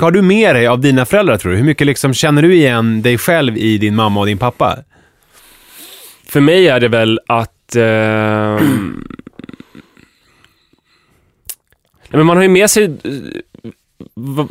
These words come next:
Speaker 1: de stora värdena. Så här, i, i min familj så hade det ett högt värde med till exempel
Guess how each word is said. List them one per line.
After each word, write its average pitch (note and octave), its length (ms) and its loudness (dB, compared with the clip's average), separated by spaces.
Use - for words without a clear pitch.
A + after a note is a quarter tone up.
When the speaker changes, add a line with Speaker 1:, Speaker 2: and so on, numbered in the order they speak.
Speaker 1:
de C#3+ 200 0
stora C3+ 240 2
värdena. B2+ 720 -2
Så - 140 -2
här, A#2 100 0
i, B2 260 -2
i B2+ 40 0
min C3+ 140 2
familj A#2 360 0
så A2 220 -2
hade G#2 260 -2
det B2+ 100 -2
ett - 120 -6
högt - 400 -6
värde F#2+ 600 -2
med G2 580 -2
till G#2 100 -8
exempel E2+ 680 -8